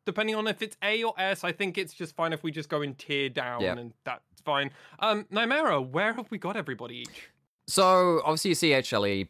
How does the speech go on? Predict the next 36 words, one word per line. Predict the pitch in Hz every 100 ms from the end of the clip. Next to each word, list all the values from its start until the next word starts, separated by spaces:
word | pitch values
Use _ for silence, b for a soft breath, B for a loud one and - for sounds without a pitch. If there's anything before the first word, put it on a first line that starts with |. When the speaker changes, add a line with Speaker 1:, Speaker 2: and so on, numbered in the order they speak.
| _
Speaker 2:
basically | 135 135 127 139 120 120
being | 110 113 110
the | 107
staple | 101 104 104 110 135
there. | 135 151 147
The | 127 -
only | 156 202 185
difference | 160 - 110 -
is | 104 123 156 - -
you | 110 127 180
guys | 240 214 202 160
have | -
put | - 151
the | 143 -
other | 180 220
three | - 170 160
teams | 135 - 139 131 123
that | -
I | 120 131
put | 127 123 -
with | 196 208 131
them | 98 117
in | 139 110 110 104
C | - 127
nine, | 120 110 110
Beyond, | 113 107 104 101
and, | 104 101
uh, | 98 95
D | 98
F | 98 98
M, | 175 175 117 120 B B B
uh, | 123 120 113
onto | 139 139 139
a | 117
tier | - 120
below. | 101 95 104 156